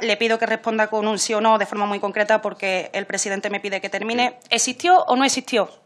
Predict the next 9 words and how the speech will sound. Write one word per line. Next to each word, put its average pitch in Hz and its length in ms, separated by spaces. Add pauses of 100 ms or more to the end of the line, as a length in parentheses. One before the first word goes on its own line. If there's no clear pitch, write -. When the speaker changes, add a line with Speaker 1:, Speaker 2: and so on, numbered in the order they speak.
(300)
Speaker 1:
contabilidad 220 840
paralela 208 640
en 208 140
el 202 100
Partido 208 360
Popular 208 640
mientras 214 400
usted 226 460
era 208 280